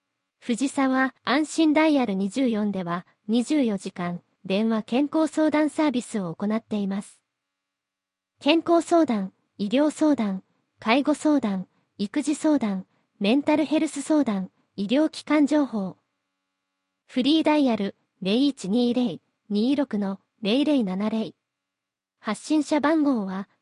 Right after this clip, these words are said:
通知設定でおかけください。救急車を呼ぶか迷ったときは、神奈川救急相談センター、シャープ七一一九もご利用いただけます。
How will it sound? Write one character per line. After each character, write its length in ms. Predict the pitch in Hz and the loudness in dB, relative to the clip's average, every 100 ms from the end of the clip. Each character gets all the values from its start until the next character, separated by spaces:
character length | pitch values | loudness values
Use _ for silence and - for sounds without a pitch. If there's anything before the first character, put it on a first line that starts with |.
| _ | _
通 200 | - 269 | -4 -4
知 100 | - | -4
設 260 | - 311 - | -4 -4 -4
定 240 | 262 233 | -4 -4
で 140 | 180 | -6
お 80 | 165 | -8
か 140 | - 226 | -8 -6
け 120 | 269 | -4
く 100 | 269 | -4
だ 120 | 247 | -4
さ 220 | - 240 | -4 -6
い。 120 | 202 - _ _ _ _ _ _ _ _ _ _ _ _ _ _ | -6 -10 _ _ _ _ _ _ _ _ _ _ _ _ _ _
救 200 | - 320 | -6 -6
急 220 | - 359 | -2 -2
車 220 | 339 254 | 0 -4
を 40 | 190 | -2
呼 140 | 190 | -4
ぶ 120 | 226 | -4
か 120 | - 196 | -6 -6
迷 180 | 185 | -4
っ 60 | 247 | -4
た 180 | - 214 | -4 -8
と 120 | 190 | -8
き 140 | - | -8
は、 240 | 180 185 - _ _ | -10 -10 -14 _ _
神 220 | - 208 247 | -6 -2 -2
奈 200 | 240 214 | -2 -4
川 240 | 175 196 _ _ | -6 -10 _ _
救 200 | - 254 | -6 -4
急 220 | - 311 320 | -2 -2 -2
相 240 | 302 294 | 0 2
談 180 | 294 294 | 2 0
セ 180 | - 294 | 2 0
ン 60 | |
タ 120 | 240 | -2
ー、 160 | 196 185 - _ _ | -6 -8 -16 _ _
シ 200 | - 254 | -6 -2
ャ 100 | 254 | -2
ー 40 | |
プ 260 | - 185 180 _ _ | -4 -6 -8 _ _
七 320 | 190 185 226 254 | -4 -2 0 -2
一 340 | - 180 143 - | -4 -10 -10 -8
一 280 | 214 - | -8 -8
九 240 | - 320 302 | -2 0 2
も 120 | 196 | 0
ご 120 | 175 | -2
利 120 | 214 | 0
用 200 | 262 285 | 2 2
い 80 | 269 | 0
た 120 | 254 | -2
だ 100 | 247 | -2
け 140 | 233 233 | -2 -4
ま 140 | 208 | -4
す。 200 | - - | -8 -18